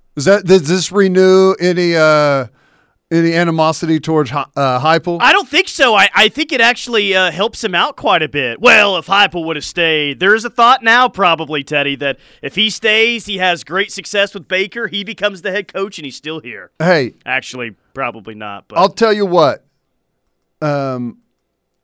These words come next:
Speaker 1: I, I still maintain that I think, because remember, Baker came to O U when Heupel was here.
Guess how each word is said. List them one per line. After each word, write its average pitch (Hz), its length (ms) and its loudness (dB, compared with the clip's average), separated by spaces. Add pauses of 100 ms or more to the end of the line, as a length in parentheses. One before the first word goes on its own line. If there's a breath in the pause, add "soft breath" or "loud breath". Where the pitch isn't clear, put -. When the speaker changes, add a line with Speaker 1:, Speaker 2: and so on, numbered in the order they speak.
(200)
Speaker 1:
I, 214 580 2 (580)
I 196 220 4
still 240 420 0
maintain 170 840 -2 (800)
that 151 560 0 (4000 loud breath)
I 190 140 4
think, 208 500 -2 (480)
because 185 280 2
remember, 214 460 2
Baker 247 800 0 (800)
came 180 640 0 (200)
to 175 140 0
O 196 200 6
U 165 680 2
when 151 220 0
Heupel 156 460 0
was 135 180 -4
here. 104 300 -6